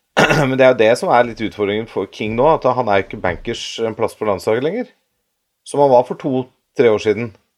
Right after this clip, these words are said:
Da var det liksom, det var han spilte spiss, ferdig snakka. Nå, sånn er det ikke lenger, eh, og det viste, viste seg jo, eh, på slutten av Lagerbäck-tida også,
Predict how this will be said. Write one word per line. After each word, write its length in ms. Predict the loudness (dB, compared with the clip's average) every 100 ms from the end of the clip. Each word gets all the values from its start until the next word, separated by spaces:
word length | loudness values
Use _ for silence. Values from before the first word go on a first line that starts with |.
| _ _ _ 2
Da 100 | 4
var 160 | 4
det 140 | 2 -2
liksom, 240 | -4 0
det 80 | 2
var 160 | 4 4 2
han 160 | -2
spilte 320 | -4 -6 -6 -6
spiss, 260 | -4 -4 -2
ferdig 380 | 0 2 0 -2
snakka. 300 | -8 -8 -12 _ _ _ _ _ _ _ -2
Nå, 480 | 4 6 6 4 0
sånn 200 | 0 0
er 80 | -2
det 80 | -6
ikke 80 |
lenger, 280 | -4 -2 -2 -4 -8
eh, 460 | -2 0 0 0 -4
og 300 | -6 -6 0
det 80 | 0 0 -14 -10
viste, 480 | -8 -8 -12 _ -16 -14 -14 -16 -16 -6
viste 320 | -6 -6 -10 2
seg 140 | 4
jo, 220 | 6 4 0
eh, 320 | 0 4 2
på 160 | 0 -8
slutten 300 | -8 -6 0
av 60 |
Lagerbäck-tida 560 | 0 2 -2 -4 -2 0
også, 220 | 0 -2